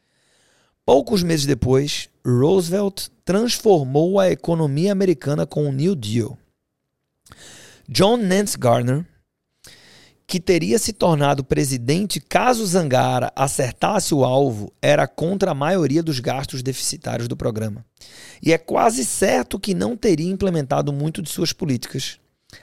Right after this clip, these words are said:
algumas das quais seguem moldando a economia dos Estados Unidos da América até hoje. Podemos ficar nessa brincadeira o dia inteiro, né?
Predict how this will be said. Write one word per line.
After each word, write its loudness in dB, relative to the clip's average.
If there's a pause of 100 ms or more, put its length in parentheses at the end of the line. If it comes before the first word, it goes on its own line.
algumas 0
das 0
quais -2 (340)
seguem 0
moldando 0
a 4
economia -2
dos -6
Estados -4
Unidos -2
da -2
América -8
até -8
hoje. -16 (1800)
Podemos 2
ficar 2
nessa 2
brincadeira 2
o 0
dia -2
inteiro, -8 (360)
né? -8